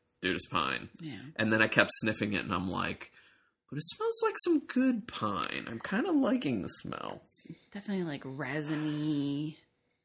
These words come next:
Speaker 1: Yeah, oh, very.
Speaker 2: I, you said honey, like, yeah, I'm definitely getting
Speaker 1: Oh,
Speaker 2: some
Speaker 1: yeah.
Speaker 2: sweetness.
Speaker 1: Huh.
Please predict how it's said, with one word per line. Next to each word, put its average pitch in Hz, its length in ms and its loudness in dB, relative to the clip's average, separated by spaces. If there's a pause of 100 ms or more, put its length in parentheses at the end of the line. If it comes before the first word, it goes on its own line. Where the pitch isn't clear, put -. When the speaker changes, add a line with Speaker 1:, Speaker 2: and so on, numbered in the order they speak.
(160)
Speaker 1:
Yeah, 85 180 -2
oh, 92 340 0
very. 80 480 2 (100)
Speaker 2:
I, 202 260 -2 (1200)
you 202 100 -2
said 202 180 -2
honey, 170 460 2
like, 143 220 -4
yeah, 117 140 2
I'm 120 80 -2
definitely 156 280 -4
getting 165 160 0
Speaker 1:
Oh, 107 40 -2
Speaker 2:
some 85 160 2
Speaker 1:
yeah. 95 80 4
Speaker 2:
sweetness. - 760 -4 (840)
Speaker 1:
Huh. 240 240 0